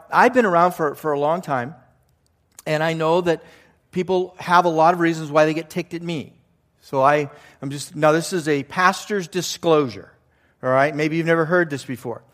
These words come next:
But I, and I, and, you know, I can do this, and, and, and everybody's safe. I'm not, I'm not exposing anybody. So I want to tell you some of the things that people have really gotten ticked at me over. Uh, one time I, I received a, a, a letter,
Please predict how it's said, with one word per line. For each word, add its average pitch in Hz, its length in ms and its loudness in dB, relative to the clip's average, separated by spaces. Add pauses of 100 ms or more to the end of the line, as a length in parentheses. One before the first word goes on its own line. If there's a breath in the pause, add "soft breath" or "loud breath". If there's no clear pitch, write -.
(500 soft breath)
But 170 140 8
I, 185 180 8
and 185 220 0
I, 170 80 2
and, 185 260 -4
you 175 60 -2
know, 175 80 4
I 170 100 8
can 180 160 -2
do 208 160 -2
this, 170 300 0
and, 165 200 -8
and, 160 200 -6
and 156 180 -4
everybody's 180 400 0
safe. 170 340 2
I'm 156 120 -2
not, 160 260 2
I'm 151 120 -2
not 151 140 4
exposing 175 520 2
anybody. 135 420 0 (460 soft breath)
So 180 260 6
I 185 140 6
want 202 200 4
to - 60 -10
tell 208 100 4
you 196 120 4
some 196 240 0
of 208 60 4
the 196 120 -2
things 170 380 -4
that - 500 -2
people 190 300 0
have 170 100 2
really 170 480 0
gotten 156 260 2
ticked - 320 -4
at 370 140 -2
me 175 160 -2
over. 117 320 -4 (760)
Uh, 151 160 6
one 160 200 2
time 196 180 4
I, 180 160 4
I 160 60 2
received 156 600 -4
a, 139 460 -2
a, 139 320 -4
a - 20 -2
letter, 160 460 2